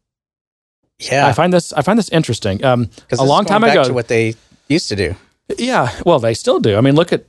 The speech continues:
Speaker 2: I
Speaker 1: Oh,
Speaker 2: mean,
Speaker 1: that's true.
Speaker 2: they make some of the fastest chips in the world with these A, what are they up to, ten, twelve? I don't know
Speaker 1: Mm-hmm.
Speaker 2: what they're on.
Speaker 1: Well, the W one is their chip too, right?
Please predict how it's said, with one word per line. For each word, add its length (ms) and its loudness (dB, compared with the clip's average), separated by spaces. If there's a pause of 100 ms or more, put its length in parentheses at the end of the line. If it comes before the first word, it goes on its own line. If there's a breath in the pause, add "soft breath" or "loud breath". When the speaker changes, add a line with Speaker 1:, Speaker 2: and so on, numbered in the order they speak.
Speaker 2:
I 60 0
Speaker 1:
Oh, 20 4
Speaker 2:
mean, 80 4
Speaker 1:
that's 140 0
true. 140 -4
Speaker 2:
they 80 4
make 160 0
some 100 0
of 40 2
the 60 0
fastest 340 -2
chips 140 -2
in 60 -2
the 60 2
world 240 0
with 100 -2
these 320 0
A, 320 2
what 220 0
are 40 2
they 120 0
up 100 -10
to, 140 0
ten, 340 -2
twelve? 400 0
I 80 0
don't 80 -2
know 100 -4
Speaker 1:
Mm-hmm. 180 -4
Speaker 2:
what 120 -4
they're 120 -2
on. 300 -4
Speaker 1:
Well, 100 -2
the 100 -2
W 260 -2
one 140 -4
is 100 -8
their 140 -4
chip 240 -8
too, 220 -2
right? 220 -6